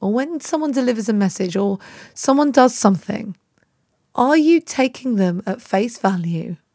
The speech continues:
Are you asking them what they mean? Or have you layered a story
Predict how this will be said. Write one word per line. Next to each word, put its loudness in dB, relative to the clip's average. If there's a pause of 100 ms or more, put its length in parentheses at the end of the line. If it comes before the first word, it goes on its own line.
(320)
Are 4
you 2
asking 0
them 2
what 0
they 2
mean? -2 (560)
Or 8 (300)
have 0
you 4
layered 6 (640)
a 2
story 2